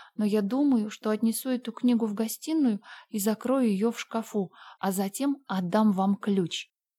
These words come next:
И вы не должны давать его мне, Мэтью, пока я не сделаю уроки, даже если я буду умолять вас на коленях. Хорошо говорить,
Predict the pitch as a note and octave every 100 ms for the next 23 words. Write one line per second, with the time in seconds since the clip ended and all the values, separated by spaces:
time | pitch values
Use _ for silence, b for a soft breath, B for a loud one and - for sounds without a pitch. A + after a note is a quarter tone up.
0 | _ _ _ A3+ A3 A3 A#3 B3 C#4+ D4
1 | A#3+ A#3+ B3+ C4 A#3 - G#3 A3 A3+ G#3+
2 | F3 - A#3 A3+ F3+ - E3+ _ _ _
3 | G3+ F#3+ G#3+ G3 G3+ G3 - G#3 F#3+ F#3+
4 | F#3+ G#3 A3 F#3 E3+ F3 - _ _ -
5 | G3 F#3+ G3 G3+ G3 F#3+ F#3 G3 B3+ G3+
6 | G3+ G3+ G3 G#3+ G#3+ G#3+ A3 A3+ G#3 -
7 | F#3 - G3 F#3 G3 G3 F#3+ F3+ - -
8 | B B B - F3 F3 - C#4 A#3 G3
9 | F#3 F3 -